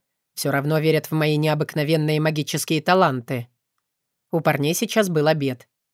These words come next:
и я воспользовался несколькими минутами тишины, чтобы изучить поток вызовов.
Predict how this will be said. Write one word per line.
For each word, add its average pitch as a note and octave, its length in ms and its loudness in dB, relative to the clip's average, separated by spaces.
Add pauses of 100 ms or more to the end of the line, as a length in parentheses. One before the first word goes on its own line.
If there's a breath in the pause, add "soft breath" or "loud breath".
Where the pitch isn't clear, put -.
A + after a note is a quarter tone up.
(140)
и D#3+ 80 2
я D#3 180 2
воспользовался D3 680 -2
несколькими D3 540 -2
минутами D3+ 460 -2
тишины, D#3+ 560 -2 (340)
чтобы E3+ 360 0
изучить E3 420 0
поток F#3 320 2
вызовов. C#3 520 0